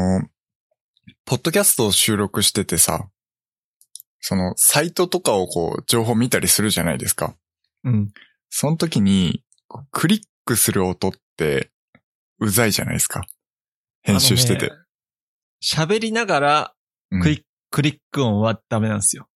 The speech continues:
Speaker 1: うん、絶対ダメですよね。
Speaker 2: 喋りながら、タイピングとか。
Speaker 1: うん。はい。
Speaker 2: 片方が喋ってる時に、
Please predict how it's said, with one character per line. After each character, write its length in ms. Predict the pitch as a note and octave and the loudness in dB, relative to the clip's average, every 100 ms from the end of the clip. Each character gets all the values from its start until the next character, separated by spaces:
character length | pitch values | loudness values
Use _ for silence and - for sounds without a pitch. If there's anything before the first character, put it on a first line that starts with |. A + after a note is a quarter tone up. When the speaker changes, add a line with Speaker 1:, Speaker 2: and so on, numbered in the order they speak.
| - | -12
Speaker 1:
う 160 | B2+ | -2
ん、 220 | G2+ F2+ F2+ | 0 0 -2
絶 160 | A#2+ | -2
対 140 | - C3+ | 0 2
ダ 60 | |
メ 60 | B2 | 4
で 40 | |
す 20 | D3+ | 4
よ 60 | |
ね。 80 | E3+ | 4
Speaker 2:
喋 40 | |
り 100 | F#3 | 4
な 120 | F#3+ F#3 | 4 4
が 480 | C#3 A2 G3 - - | 4 2 0 -2 -2
ら、 120 | G2+ | 2
タ 80 | C3+ | 4
イ 160 | B2+ | 2
ピ 160 | G#2+ A#2 | 0 0
ン 100 | A2 | 2
グ 80 | G#2+ | 0
と 120 | G#2 | -4
か。 160 | - - _ _ - | -8 -18 _ _ -6
Speaker 1:
う 40 | F#2+ | -2
ん。 40 | |
は 40 | |
い。 180 | F2 E2+ - _ | -2 -4 -12 _
Speaker 2:
片 300 | - G#3+ C4+ | -4 -2 0
方 200 | A#3+ A#3 | 2 2
が 100 | A3 | 2
喋 260 | - G3+ | 2 0
っ 20 | A3+ | -2
て 220 | - A3 | -4 -2
る 100 | G3 | 0
時 220 | G3+ G3+ | -2 -2
に、 260 | A3 - | -2 -2